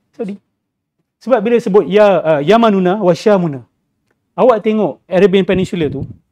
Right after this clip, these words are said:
Yaman kanan, Syam kiri, Najd dekat tengah. Kenapa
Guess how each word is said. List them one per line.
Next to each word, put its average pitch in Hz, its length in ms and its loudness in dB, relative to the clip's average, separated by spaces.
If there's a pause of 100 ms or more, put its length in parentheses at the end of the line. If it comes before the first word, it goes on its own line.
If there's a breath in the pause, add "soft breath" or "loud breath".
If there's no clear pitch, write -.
(380)
Yaman 240 340 4
kanan, 208 480 -2 (720)
Syam 247 320 0
kiri, 190 480 -6 (460)
Najd 214 260 0
dekat 240 240 0
tengah. 262 240 -2 (3000)
Kenapa 302 240 -4